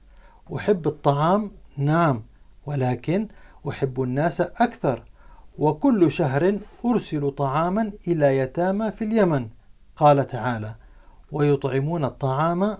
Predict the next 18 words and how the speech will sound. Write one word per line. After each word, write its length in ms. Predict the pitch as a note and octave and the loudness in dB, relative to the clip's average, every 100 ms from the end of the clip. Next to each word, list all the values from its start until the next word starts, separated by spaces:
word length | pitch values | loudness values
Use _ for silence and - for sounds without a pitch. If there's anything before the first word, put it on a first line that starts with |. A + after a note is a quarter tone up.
| D#3 | -4
على 360 | D3 E3+ D#3+ | -2 2 0
حبه 680 | - F#3+ D#3 D#3 D#3 G3+ F#3+ | 0 -2 -2 -4 -2 -2 -4
مسكيناً 680 | D3 C3+ - F#3+ F#3+ G3 G3 | -4 -6 -6 -2 0 0 0
ويتيماً 680 | F#3+ F#3+ F3+ E3 C3+ A#2+ A2+ - - - - - C#3 | 2 2 0 -2 -2 -2 -8 -16 -20 -20 -20 -8 0
وأسيراً، 720 | D3 C#3 - F#3+ D3+ A#2 C3+ - - | 0 0 0 2 2 2 -6 -12 -2
إنما 520 | G3 G3 D#3 C#3+ C3+ C3+ | 0 2 0 0 -2 -2
نطعمكم 760 | C3 C#3 F#3 F#3 - C3+ B2 | -4 -6 -4 -2 -4 -6 -4
لوجه 420 | B2 D#3+ F#3 E3 | -2 2 2 4
الله، 380 | G3+ F#3+ D3 A2+ - - - - - G#3 | 4 4 0 0 -10 -20 -20 -20 -14 -2
لا 180 | C4 | 2
نريد 340 | A3 F#3 E3+ D3+ | 4 4 4 2
منكم 420 | D3 D3 - C#3+ | 0 -2 -2 -2
جزاءً 560 | C#3 B2+ C3+ B2 B2 A2+ - - - - | 0 2 2 0 -4 -8 -14 -20 -20 -2
ولا 440 | D3 C#3 C#3+ F3 - | 4 4 4 0 -8
شكوراً". 720 | - - F3 - F3 B2 G#2+ - - - - - | -12 -4 -4 0 2 2 -2 -10 -20 -20 -20 -2
فأنا 340 | D3+ D3 C#3+ | 0 2 0
أحب 340 | C3 A3 G3 F3 | -2 -4 0 2
الجنة، 540 | D3 C#3+ C#3+ D#3 F3 | 2 0 0 -2 -4